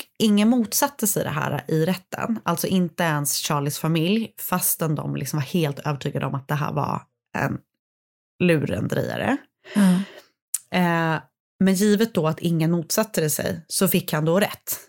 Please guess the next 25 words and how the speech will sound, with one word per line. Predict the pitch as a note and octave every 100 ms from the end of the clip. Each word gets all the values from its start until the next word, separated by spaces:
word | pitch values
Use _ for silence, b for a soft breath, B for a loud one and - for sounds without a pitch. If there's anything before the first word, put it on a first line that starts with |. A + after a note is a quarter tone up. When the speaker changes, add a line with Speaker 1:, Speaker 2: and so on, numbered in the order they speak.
| _
Speaker 1:
Han | - F#3
Speaker 2:
Så |
det | E3+
Speaker 1:
ansågs | E3 E3+
Speaker 2:
blev | F#3
som | D#3+
att | E3+
Speaker 1:
vara | D#3
Speaker 2:
han | F3+
är | G#3 F3+
det? | - -
Speaker 1:
Charlie | - D#3+ D3+ D3+
Ross. | D#3+ - - - _ _
Ja. | - F3+ - _ _ _ _ _ _ _ _ _ - B B B B B B
Han | - A3+ B3 B3
levde | A3+ G#3 G3+ G#3+
då | G3+ - - - _ _ _ _ _ _ _ _ _ _ -
hela | G3+ F3+
sitt | E3+ E3
liv | F3 -
som | - - E3+
att | D#3+
han | E3 E3
vore | F3 E3+
Charlie. | D#3+ - - -